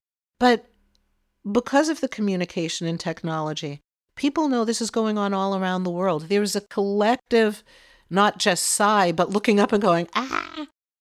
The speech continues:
And so the need is heard, and the entire out-of-body vibrational frequency moves in closer to our own.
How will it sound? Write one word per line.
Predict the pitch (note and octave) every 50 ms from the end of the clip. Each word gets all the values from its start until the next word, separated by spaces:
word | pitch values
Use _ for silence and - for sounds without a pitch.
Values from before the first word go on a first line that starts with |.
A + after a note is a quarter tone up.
| _ _ -
And | A#3 A#3+ A#3+ A#3+ A#3+
so | - - - - - C4+ D#4 E4+ C#4 A#3 A3 A3 A3 A3 _ _ _ _ _ _ _ _ _ _ _ _ _ _ _ _ _ _ _ _ _ _ _ _
the | - F#3 A#3 A3
need | A3+ A3+ A#3 A#3+ C4 C4+ C#4 C4+
is | C4 B3 - - - - -
heard, | A#3+ C4 C4 A#3 F3 C#3 C3 C3+ - _ -
and | - G#3+ A3 A3 G3+
the | A3+ G#3+ G#3
entire | G#3 G#3 G3 - - - - - B3 C4 C#4 C#4+ D#4 D#4 D4+ D4+ D4+ - -
out-of-body | - G#3+ A#3+ C4 C#4+ C#4+ C4+ A#3 A3 A#3 A#3 A#3 B3 A#3
vibrational | G#3+ A3+ G#3 G#3 F#3+ G#3 G#3+ B3 A#3+ - - A#3 A3+ G#3+ G3+ F#3+ F#3 - _ _ _ _ _ _ _ _ _ _ _ _ _ _ _
frequency | _ - - - - D4 E4+ F4 E4 - - E3+ C#3+ D3 - - - - - - - - _ _ _ _ _ _ -
moves | F3 F#3 G#3 A#3+ B3 A#3+ A3+ A3+
in | A#3 A3+ A3+
closer | - - - - G3 G3 G3 - - - G3 F#3+
to | - - - F3+ E3+ F3 - -
our | D#3+ E3 D#3+ D#3 - -
own. | - E3 D#3+ D#3 - - C3+ C#3+